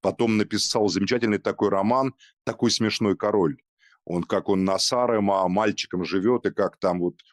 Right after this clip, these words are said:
очень жестокий, откровенный роман там про начало войны, про то, как заходят немцы, как, значит, там расстрелянные, там Н К В Д отступает. В общем, такое. Ну, он писал на русском, это было блистательное там.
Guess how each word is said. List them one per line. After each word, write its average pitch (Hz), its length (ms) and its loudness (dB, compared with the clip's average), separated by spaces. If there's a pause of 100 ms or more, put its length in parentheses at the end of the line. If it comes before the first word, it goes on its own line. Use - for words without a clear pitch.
очень 151 280 0
жестокий, 120 520 0
откровенный 117 540 0
роман 107 360 0
там 78 200 -4
про 92 260 0
начало 98 420 0
войны, 107 500 0 (540)
про - 120 -4
то, 101 140 -2
как 85 180 -4
заходят 98 440 -2
немцы, 101 500 -2
как, - 340 -4
значит, - 280 -6
там - 220 -6
расстрелянные, 90 960 0
там 69 520 -14
Н 82 140 -8
К - 120 -10
В - 140 0
Д 202 180 2
отступает. 98 760 -2 (440)
В 82 80 -4
общем, 90 320 -2
такое. 90 380 -2
Ну, 120 180 0
он 123 160 0
писал 120 300 0
на 117 160 2
русском, 131 340 0
это 92 160 -2
было 92 160 0
блистательное 82 840 -2
там. 67 260 -16